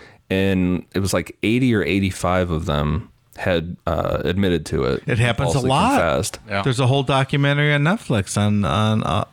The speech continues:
Speaker 2: all kinds of cases like that, and it's hard to believe, and you think that if you're in that situation, you would know better and you wouldn't, but it, I, I don't know. It happens, though.
Speaker 1: If there was something like this available, I would do it, to s-,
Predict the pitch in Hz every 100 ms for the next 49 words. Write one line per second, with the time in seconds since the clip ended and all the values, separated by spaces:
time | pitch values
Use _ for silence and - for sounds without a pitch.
0 | - 220 - 175 220 180 - 87 - 80
1 | 85 87 85 95 90 - 104 110 113 98
2 | 101 117 180 180 92 92 90 - - -
3 | - - 87 110 98 101 107 107 107 101
4 | - 101 104 107 110 - 117 113 110 107
5 | 104 101 101 92 92 _ _ 98 98 101
6 | 110 123 135 117 101 98 117 156 - 110
7 | - _ _ _ - - - _ - -
8 | - - - - - 95 104 113 170 208
9 | - 98 104 151 240 202 98 85 78 -
10 | - - _ - - - - 101 - 113
11 | - 98 92 82 82 78 80 76 78 80
12 | 78 78 78 76 73 76 - - 85 -